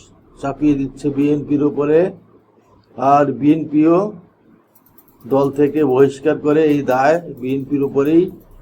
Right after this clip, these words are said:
বিএনপি টেনে নিচ্ছে। এটা বিএনপির একটা ভুল রাজনীতি।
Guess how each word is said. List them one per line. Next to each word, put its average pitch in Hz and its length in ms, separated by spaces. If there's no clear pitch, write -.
বিএনপি 135 420
টেনে 135 300
নিচ্ছে। 120 640
এটা 139 260
বিএনপির 139 440
একটা 175 540
ভুল 131 480
রাজনীতি। 120 600